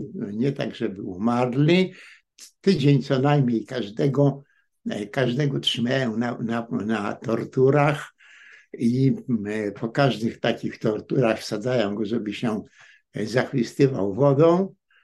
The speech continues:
i wreszcie oni wszyscy, e, umierają, dlatego że, e, z-, u-, utonęli, nie mieli już siły, prawda? Chcieli się, chcieli się bronić.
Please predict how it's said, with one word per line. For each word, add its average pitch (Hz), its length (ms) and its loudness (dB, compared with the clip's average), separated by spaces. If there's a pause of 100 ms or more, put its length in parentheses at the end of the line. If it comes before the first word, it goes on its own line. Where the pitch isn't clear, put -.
(140)
i 139 100 -8
wreszcie 156 500 -4
oni 147 260 0
wszyscy, - 920 -4 (340)
e, 131 400 -2 (280)
umierają, 143 680 4
dlatego 143 540 -2
że, 110 420 -4 (480)
e, 113 460 -4
z-, 120 460 -4
u-, 233 400 -2
utonęli, 170 580 4
nie 117 140 2
mieli 139 260 -2
już 147 120 -6
siły, 113 460 -4
prawda? 143 540 -6 (280)
Chcieli 131 420 -6
się, - 120 -12
chcieli 139 540 -6
się 110 120 -8
bronić. 78 680 -10